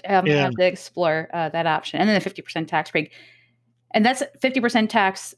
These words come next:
Speaker 1: for the first seven years or after seven years?
Speaker 2: Right. Fifty percent of your income is gonna count, count towards your tax for the first seven years. So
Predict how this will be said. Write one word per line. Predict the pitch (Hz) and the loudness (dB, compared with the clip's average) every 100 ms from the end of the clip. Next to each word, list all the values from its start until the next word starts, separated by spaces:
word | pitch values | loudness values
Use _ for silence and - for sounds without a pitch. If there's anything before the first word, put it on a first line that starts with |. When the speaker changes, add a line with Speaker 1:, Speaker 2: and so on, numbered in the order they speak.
| _ | _
Speaker 1:
for | - 196 | -4 0
the | |
first | 185 196 190 | 2 2 2
seven | 196 196 262 | 0 2 4
years | 302 302 | 2 2
or | 180 | -2
after | - 165 170 - 165 | -2 -2 -4 -12 -12
seven | - - | -10 -10
years? | - 262 254 - | -10 -12 -14 -4
Speaker 2:
Right. | 156 147 139 _ _ _ | 0 0 -2 _ _ _
Fifty | - 208 208 | -4 -2 -2
percent | - - 180 160 | -2 0 2 2
of | |
your | 139 147 | 2 2
income | 139 147 135 | 0 -2 -2
is | 123 | -2
gonna | 127 131 | -2 -2
count, | - 143 151 _ _ | 0 -2 -2 _ _
count | - 147 151 | -4 -4 -2
towards | 139 120 | -2 -2
your | 123 | -2
tax | 147 131 - | 0 0 0
for | - 127 | -4 -4
the | 117 | -6
first | 139 120 - | -4 -2 0
seven | 151 131 123 | 0 -2 -6
years. | 120 127 - - - | -10 -8 -6 -6 -6
So | - 120 120 | -6 -6 -8